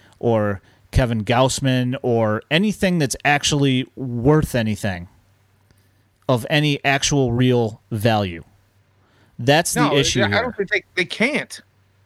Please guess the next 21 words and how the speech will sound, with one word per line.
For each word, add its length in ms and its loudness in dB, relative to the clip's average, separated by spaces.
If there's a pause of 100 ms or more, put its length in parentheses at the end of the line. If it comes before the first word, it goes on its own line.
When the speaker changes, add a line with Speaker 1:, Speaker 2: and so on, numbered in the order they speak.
(120)
Speaker 1:
They 200 -8
Speaker 2:
They 100 2
Speaker 1:
could. 360 6
Speaker 2:
can't, 120 -6
because 160 -6
the 200 -6
Speaker 1:
They 60 6
Speaker 2:
guy, 120 4
Speaker 1:
could. 320 4
Speaker 2:
well, 100 0
they 80 0
can, 460 -4 (260)
but 120 0
that 200 4
eats 240 -4
up 280 2 (480)
pretty 220 2
much, 380 0
eh, 160 0
what, 240 -2
eighty, 420 -2